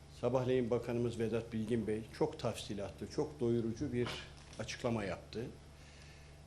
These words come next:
Ve çalışanlar açısından çok çok önümüzdeki günlerde rahatlatıcı, ferahlatıcı, efendim, çalışmaların yapıldığına vurgu yaptı. Zaten dün de Sayın Cumhurbaşkanımız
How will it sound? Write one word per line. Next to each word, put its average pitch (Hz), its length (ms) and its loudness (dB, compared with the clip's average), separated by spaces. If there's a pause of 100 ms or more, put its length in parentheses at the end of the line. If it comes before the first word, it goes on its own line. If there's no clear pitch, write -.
(120)
Ve 127 120 4
çalışanlar 139 600 6
açısından 117 640 2 (220)
çok 180 300 4
çok 135 180 4
önümüzdeki 117 560 4
günlerde 110 460 2
rahatlatıcı, 113 760 0
ferahlatıcı, 107 800 0 (600)
efendim, 107 300 0 (100)
çalışmaların 117 600 2
yapıldığına 110 760 2
vurgu 104 320 0
yaptı. 87 340 -4 (240)
Zaten 139 440 4
dün 131 160 2
de 113 100 2
Sayın 120 280 2
Cumhurbaşkanımız 113 800 0